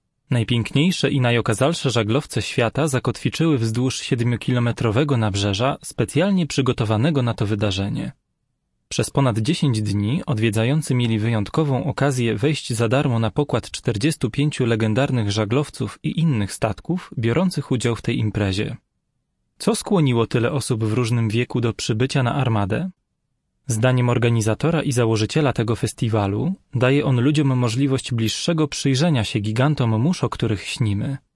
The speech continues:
Te ogromne żaglowce na ogół kojarzą się młodym i starym z dalekimi podróżami oraz wolnością. W Rouen tysiące turystów miało też okazję usłyszeć o innym rodzaju wolności.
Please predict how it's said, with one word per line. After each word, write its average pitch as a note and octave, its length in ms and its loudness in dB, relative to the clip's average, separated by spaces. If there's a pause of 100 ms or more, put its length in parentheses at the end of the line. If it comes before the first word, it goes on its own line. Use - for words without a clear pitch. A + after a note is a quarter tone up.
(640)
Te B2 160 2
ogromne B2+ 420 2
żaglowce G#2+ 640 0
na C3+ 160 0
ogół C#3 300 2
kojarzą C3 440 2
się A#2+ 160 -2
młodym B2 380 2
i B2+ 80 -2
starym C3+ 540 0
z G#2 120 -4
dalekimi A#2+ 500 2
podróżami B2 680 0
oraz C#3+ 300 0
wolnością. B2+ 760 -2 (960)
W B2 120 2
Rouen B2+ 560 2
tysiące D3 500 0
turystów C3+ 540 -2
miało B2+ 240 2
też A#2+ 200 0
okazję C3+ 500 0
usłyszeć C#3+ 640 -2
o D3+ 120 -2
innym C#3 420 2
rodzaju A2 400 2
wolności. A2+ 720 -2